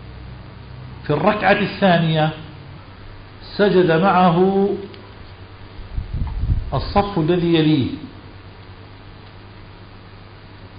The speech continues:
فإذا جلس الإمام ومن معه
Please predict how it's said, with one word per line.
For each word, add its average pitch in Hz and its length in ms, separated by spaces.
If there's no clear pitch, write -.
فإذا 175 380
جلس 214 400
الإمام 170 720
ومن 165 340
معه 185 320